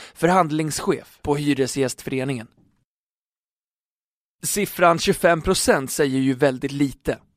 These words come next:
Det skulle behöva byggas mycket, mycket mer, säger han. I snitt har bostadsföretagen i år yrkat på höjningar på två komma åtta procent, men den genomsnittliga höjningen har landat på en komma sextioen procent.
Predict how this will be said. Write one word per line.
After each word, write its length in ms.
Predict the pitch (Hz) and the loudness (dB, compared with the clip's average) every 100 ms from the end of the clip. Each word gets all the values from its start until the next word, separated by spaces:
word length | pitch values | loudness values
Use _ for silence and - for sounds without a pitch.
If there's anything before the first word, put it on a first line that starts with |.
| - | -8
Det 80 | 147 | 0
skulle 300 | - 170 170 | 2 4 4
behöva 300 | 147 127 131 | 2 2 0
byggas 380 | 143 131 131 | 0 0 0
mycket, 460 | 156 156 - - 135 | -2 -4 -4 -6 -4
mycket 380 | 139 - - 139 | -4 -6 -4 -4
mer, 260 | 147 113 _ - | -4 -6 _ -4
säger 240 | 160 120 | -2 -2
han. 100 | - _ _ _ _ _ _ _ _ _ _ _ _ _ _ _ _ _ _ _ _ _ _ | -6 _ _ _ _ _ _ _ _ _ _ _ _ _ _ _ _ _ _ _ _ _ _
I 80 | 208 | -2
snitt 420 | - 262 254 - | -2 0 -2 -2
har 80 | 151 | -6
bostadsföretagen 1120 | 139 151 - 139 131 - 139 143 147 160 135 | -6 -8 -2 -2 -2 -4 -6 -2 -2 -2 -4
i 140 | 190 226 | -4 -2
år 300 | 185 123 - | -2 -2 -4
yrkat 400 | 135 - 131 - | -4 -4 -6 -2
på 80 | |
höjningar 500 | 151 185 160 202 143 | 0 0 -2 -4 -6
på 120 | 120 - | -6 -8
två 280 | - 139 | -2 -2
komma 220 | 135 143 147 | 0 -2 -2
åtta 260 | - 131 | -4 -6
procent, 420 | 175 170 165 113 _ _ _ - | -4 -2 -2 -4 _ _ _ -6
men 220 | 151 147 | -2 0
den 140 | 143 | -2
genomsnittliga 880 | 139 156 139 139 131 143 135 165 147 | -2 -2 -2 -2 -4 -6 -6 -2 0
höjningen 500 | 139 165 151 185 147 | 0 0 -2 -4 -4
har 100 | 135 | -2
landat 360 | 143 135 131 - | 0 0 -2 -6
på 80 | - | -4
en 200 | 151 143 | -4 -4
komma 220 | 135 139 | -4 -2
sextioen 500 | - 135 - 214 147 | -4 -6 0 2 2
procent. 460 | 139 - 95 _ | -2 -8 -10 _